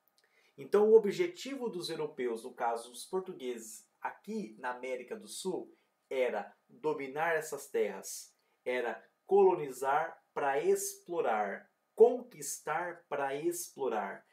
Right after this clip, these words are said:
explorar os recursos naturais que essas terras haviam em grande abundância.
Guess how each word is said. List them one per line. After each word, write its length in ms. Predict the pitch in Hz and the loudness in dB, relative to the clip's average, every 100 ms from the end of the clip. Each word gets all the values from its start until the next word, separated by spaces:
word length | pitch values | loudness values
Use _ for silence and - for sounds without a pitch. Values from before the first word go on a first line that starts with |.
| _ _ | _ _
explorar 680 | 139 139 - 135 139 190 214 | -8 -8 -6 -4 0 2 2
os 140 | 170 | -2
recursos 680 | 156 143 170 160 - 135 - | -6 -10 -8 -8 -8 -12 -12
naturais 880 | 139 123 - 117 123 151 - - - _ | -6 -6 -4 0 0 0 -4 -12 -16 _
que 80 | - | -4
essas 320 | 139 131 - | -4 -4 -8
terras 460 | - 123 123 123 - _ - | -4 -2 -2 -6 -10 _ -6
haviam 600 | 123 117 120 123 123 - _ | -6 -4 -6 -6 -6 -14 _
em 180 | 143 127 | -10 -6
grande 340 | 123 120 120 120 | -4 -4 -2 -4
abundância. 760 | 113 127 113 101 95 90 - | -4 -4 -2 -2 -6 -12 -16